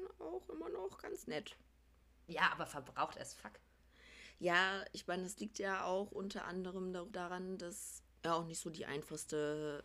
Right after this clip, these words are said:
Speaker 1: Vergangenheit jetzt hatte. Ich glaub, er hatte auch irgendein Suchtproblem, meine ich, hätte ich, hab ich mal
Speaker 2: Oh.
Speaker 1: irgendwo gelesen oder er hat's gesagt. Und ihm wurden ja, ich weiß nicht wie viele Jahre lang,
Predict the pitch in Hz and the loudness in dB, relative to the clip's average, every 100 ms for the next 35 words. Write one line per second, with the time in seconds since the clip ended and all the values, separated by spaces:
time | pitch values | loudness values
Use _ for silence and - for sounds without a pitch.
0 | - - 160 151 170 240 233 240 233 - | -10 -4 2 4 4 0 0 -2 -4 -6
1 | 220 214 208 - 170 170 170 165 185 - | -4 -2 -2 -2 -4 -4 -4 -6 -6 -4
2 | 165 - - 175 185 170 170 165 165 175 | -4 -4 -4 -4 -4 -6 -6 -8 -8 -8
3 | 196 - - 185 - - - 196 - 196 | -10 -12 -10 -8 -8 -14 -4 -2 4 8
4 | 214 226 247 - 214 214 226 233 - 262 | 8 6 0 -4 0 0 0 -2 -6 -6
5 | - - - 185 196 - 202 196 190 196 | -6 -8 -8 -10 -8 -6 -4 0 0 0
6 | 208 196 202 202 - 175 180 - - - | 0 2 2 2 -4 -4 -4 -6 -14 -18
7 | - - - - 180 185 202 226 - - | -16 -16 -6 0 4 4 4 2 -2 -12
8 | - - - - - 196 196 208 214 - | -14 -16 -16 -18 6 8 10 8 4 -4
9 | - - - - - - - - - - | -10 -20 -20 -20 -20 -20 -20 -20 -20 -20
10 | - - 185 175 190 196 180 175 170 165 | -20 0 2 8 8 8 8 8 8 6
11 | - 170 180 202 180 - 196 - 185 175 | 6 6 6 4 0 -2 -2 2 4 6
12 | 175 196 185 165 165 175 196 214 233 | 4 4 2 0 0 0 0 0 -2